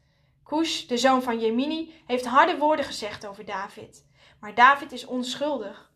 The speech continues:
Hij heeft geen kwaad voor kwaad vergolden, maar hij heeft juist het goede gedaan. Dat lees je in vers vijf.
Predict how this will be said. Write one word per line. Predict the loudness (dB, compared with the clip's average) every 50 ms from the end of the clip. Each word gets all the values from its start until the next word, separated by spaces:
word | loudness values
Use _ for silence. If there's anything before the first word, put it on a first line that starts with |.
| _ _ _ _ _ _
Hij | -4 -2 0 2
heeft | 4 4 4 2 2 -2 -6
geen | -6 -6 -6 0
kwaad | 4 4 4 4 4
voor | -2 -6 -6
kwaad | 0 2 2 2 2 0
vergolden, | -6 -14 -12 -12 -10 -10 -10 -8 -8 -10 -10 -12 -16 -20 _
maar | -4 -2 -2 -2 -2 0
hij | 0 0 0 0 -2
heeft | -4 -4 -8 -8
juist | -10 -10 -10 -10 -10
het | -12 -8
goede | -2 2 4 4 4
gedaan. | 4 2 -6 -6 -6 -8 -10 -12 -16 -20 _ _ _ _ _ _ _ -4
Dat | -4 -4 -2
lees | -2 -2 -2 0 -2 -2
je | -6
in | -6 -6
vers | -6 -6 -6 -6 -2
vijf. | 2 4 4 4 2 -2 -10 -18 -20